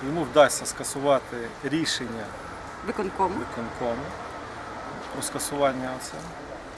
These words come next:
Speaker 1: І нам нічого не вийде. Тут будівництво буде. Так що
Speaker 2: Виникло питання, хто керує в місті, знаєте.
Speaker 1: керує містом, дійсно. Невже так на пана мера нашого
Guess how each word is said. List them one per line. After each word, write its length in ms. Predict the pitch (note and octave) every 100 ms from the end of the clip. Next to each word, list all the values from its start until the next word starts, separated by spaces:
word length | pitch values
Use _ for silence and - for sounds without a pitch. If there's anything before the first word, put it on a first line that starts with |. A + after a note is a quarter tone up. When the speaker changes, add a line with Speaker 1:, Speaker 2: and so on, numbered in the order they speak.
| - - - - - - - D3 D3+
Speaker 1:
І 160 | D#3 E3 E3 F#3 - - - -
нам 200 | D#3+ G3+
нічого 260 | F3 - D3+
не 60 | C3+ B2+
вийде. 140 | C3 - - - - -
Тут 140 | -
будівництво 520 | D#3+ C#3 C#3 C3+ - A2+
буде. 200 | G#2 G2+ - - - - - - - - - - - - - D#3+ D3
Так 100 | D3+
що 380 | D3 C3 A#2+ F#3+
Speaker 2:
Виникло 280 | C#4 C#4 D#4+
питання, 420 | B3+ D#4 C#4 B3
хто 180 | F#3+ A#3+
керує 320 | A3+ B3 A#3
в 40 | G#3
місті, 380 | G3 F3 - E3+
знаєте. 420 | F#3+ F#3+ G#3+ - A3+
Speaker 1:
керує 300 | E3 D3+ C#3+
містом, 360 | C3+ B2+ - B2 A#2 A2
дійсно. 240 | G#2+ - - - - - - - - - -
Невже 260 | A#2+ A#2 D3+
так 160 | D#3 D3 - - -
на 60 | B2 -
пана 220 | C#3 C#3 C3+
мера 220 | D3 C3+ B2 - - B2
нашого 200 | B2+ -